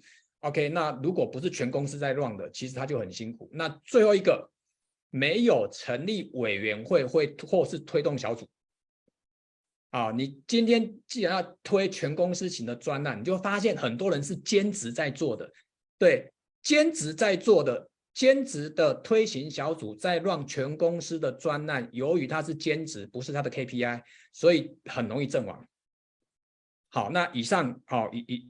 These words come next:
以上就大概跟这些东西有关，就是团队战力啦，高阶主管啦，哈，跨部门的，哦，跨部门的整合问题啦，哈，或者是它不只是工具或方法，它是一个文化，还有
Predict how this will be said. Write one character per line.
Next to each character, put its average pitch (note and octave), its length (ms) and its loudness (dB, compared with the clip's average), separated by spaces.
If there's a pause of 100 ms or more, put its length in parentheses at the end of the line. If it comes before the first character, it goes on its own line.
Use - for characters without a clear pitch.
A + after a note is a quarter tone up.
(100)
以 - 20 -4
上 D#3+ 220 0
就 E3+ 100 4
大 E3 140 -2
概 D#3 100 4
跟 D#3 380 -2
这 - 100 -8
些 D3 100 0
东 C#3+ 160 -2
西 C#3 140 -8
有 G#2 140 -2
关， C3 180 -2
就 D3 80 -4
是 D3 180 -6 (200)
团 B2 120 -4
队 E3+ 140 2
战 E3+ 240 0
力 F#3 140 -2
啦， E3 360 0 (240)
高 F3 140 2
阶 F#3 140 2
主 F3 180 0
管 C#3+ 200 0
啦， C3+ 120 -2
哈， C3 180 -2
跨 F3+ 200 2
部 F#3 160 0
门 C3 180 0
的， C3 440 0
哦， B2 140 -4
跨 F#3+ 180 0
部 F#3 60 -4
门 E3+ 100 -2
的 C#3+ 80 -2
整 A#2+ 200 -4
合 A#2+ 140 -2
问 F3 180 2
题 B2 160 -8
啦， B2+ 280 -2
哈， B2+ 300 -2 (280)
或 G#3 100 0
者 D3 100 2
是 D#3 180 -2
它 F#3 140 0
不 G3 160 2
只 - 100 -4
是 F3+ 160 -2
工 F#3 240 4
具 A#3 240 0
或 F3 100 4
方 E3+ 220 -2
法， G#2 120 -4
它 D3+ 120 -4
是 E3 140 -6
一 - 20 -6
个 C#3+ 100 0
文 B2 260 -4
化， C#3 260 -2 (320)
还 D3 100 2
有 D#3 320 2